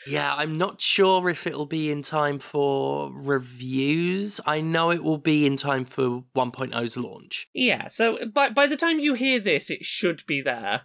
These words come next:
Speaker 1: Yeah, and it'll only be in English for a, a bit.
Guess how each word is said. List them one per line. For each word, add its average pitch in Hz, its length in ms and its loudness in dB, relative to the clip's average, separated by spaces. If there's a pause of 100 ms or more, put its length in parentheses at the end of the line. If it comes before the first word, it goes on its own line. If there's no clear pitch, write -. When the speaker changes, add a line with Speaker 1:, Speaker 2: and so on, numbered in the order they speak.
Speaker 1:
Yeah, 123 340 -4 (340)
and 165 120 0
it'll 190 200 2
only 240 180 0
be 233 180 2
in 214 60 0
English 208 480 2
for 170 160 -4
a, 156 100 2 (220)
a 135 100 0
bit. 160 480 -2